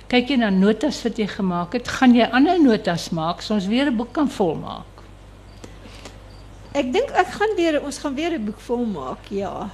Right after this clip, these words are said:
Speaker 2: Maar ek het, ek, ek, ek wil eers 'n toneelstuk skryf. Daar's nou
Speaker 1: O,
Speaker 2: regtig
Speaker 1: nog
Speaker 2: 'n
Speaker 1: een?
Speaker 2: toneelstuk wat spook in my kop, ja.
Speaker 1: Ja?
Speaker 2: Maar, maar in elk geval, ehm, en weet jy, temas is eintlik 'n goeie ding, want dis hoe jy delf, jy weet.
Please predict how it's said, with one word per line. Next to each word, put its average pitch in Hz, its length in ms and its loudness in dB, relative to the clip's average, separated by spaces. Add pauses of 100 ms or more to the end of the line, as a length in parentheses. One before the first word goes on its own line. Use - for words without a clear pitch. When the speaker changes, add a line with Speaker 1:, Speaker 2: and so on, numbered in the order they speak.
Speaker 2:
Maar 233 280 -2
ek 226 100 -6
het, 226 220 -6
ek, 247 100 -8 (300)
ek, - 60 -12 (240)
ek 262 140 -4
wil 320 100 2
eers 302 220 -2
'n 330 80 -8
toneelstuk 233 580 -2
skryf. - 440 -8
Daar's 208 240 -8
nou 226 160 -2
Speaker 1:
O, 220 40 -4 (280)
Speaker 2:
regtig 269 260 -2
Speaker 1:
nog 311 340 4
Speaker 2:
'n 208 40 2
Speaker 1:
een? 180 140 -2
Speaker 2:
toneelstuk 233 680 -4
wat 226 120 -8 (500)
spook - 420 -2
in 240 100 -2
my 220 220 -2
kop, 185 220 -6 (100)
ja. 190 160 -4
Speaker 1:
Ja? 320 380 0
Speaker 2:
Maar, 254 140 -6 (140)
maar 262 100 -8
in 269 80 -10
elk - 260 -12
geval, 254 300 -10 (500)
ehm, 269 340 10 (540)
en 247 140 -2
weet 294 180 0
jy, 427 260 6
temas 381 520 0 (320)
is 247 240 -6
eintlik 269 300 -6
'n 247 60 -2
goeie 247 280 -4
ding, 202 180 0
want 208 240 2 (100)
dis 262 220 4
hoe 269 140 4
jy 226 260 2
delf, 165 520 -2 (140)
jy 202 160 -2
weet. 220 180 0